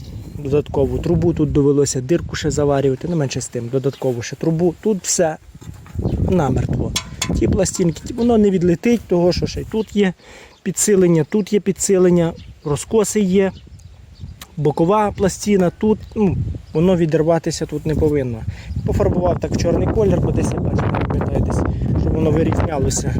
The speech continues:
Я так покрасив, тут поки красив червоним, то червоного напилило через вітер.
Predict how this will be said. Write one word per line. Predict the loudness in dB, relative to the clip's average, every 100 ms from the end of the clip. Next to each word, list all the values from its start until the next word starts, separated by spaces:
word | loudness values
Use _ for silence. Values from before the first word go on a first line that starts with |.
| -4 -6 -4
Я | -4
так | -4 -4
покрасив, | -4 -2 2 2 2
тут | 0
поки | 0 2 2
красив | 2 2 2
червоним, | 2 4 4 2 0 -6 -10 -6 -4 -2
то | -2 0
червоного | 0 2 2 2 0 0
напилило | 0 0 0 0 0 0 0
через | -4 -4 -4
вітер. | -4 -4 -6 -6